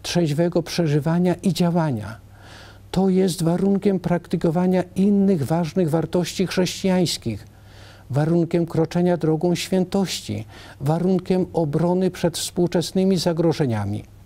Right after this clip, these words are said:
Jasno to wyraził błogosławiony kardynał, odpowiadając na pytanie,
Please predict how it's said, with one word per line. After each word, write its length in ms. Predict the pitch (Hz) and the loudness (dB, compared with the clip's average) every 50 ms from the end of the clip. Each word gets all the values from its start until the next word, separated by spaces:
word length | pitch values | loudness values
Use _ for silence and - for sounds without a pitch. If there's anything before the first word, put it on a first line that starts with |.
| - - - - - - - - - - - - - - - - - - 147 | -20 -20 -20 -20 -20 -20 -20 -20 -20 -20 -20 -20 -20 -20 -20 -20 -10 -4 -2
Jasno 340 | 139 147 - - - 151 - | 0 0 0 0 -2 -2 0
to 120 | - 143 | 0 0
wyraził 460 | 127 147 143 156 160 156 - 170 151 | 0 0 0 0 -2 -2 -2 -2 0
błogosławiony 760 | 135 143 151 143 160 147 - 165 151 143 170 170 165 165 151 | 0 0 0 2 0 0 0 0 0 0 2 2 2 2 0
kardynał, 680 | - - 151 143 135 135 175 175 175 170 175 175 156 - - - - - - - | 0 0 0 0 0 2 2 2 2 2 2 0 -2 -4 -8 -14 -20 -20 -6 -2
odpowiadając 800 | - 170 165 - - 160 151 165 160 - 175 185 190 175 - - | -2 -2 -2 0 0 0 2 2 2 2 0 0 0 -2 -2 -2
na 80 | 185 170 | -2 0
pytanie, 560 | - 180 165 170 170 165 151 107 95 156 - | 0 0 0 0 0 0 0 -2 -2 -6 -8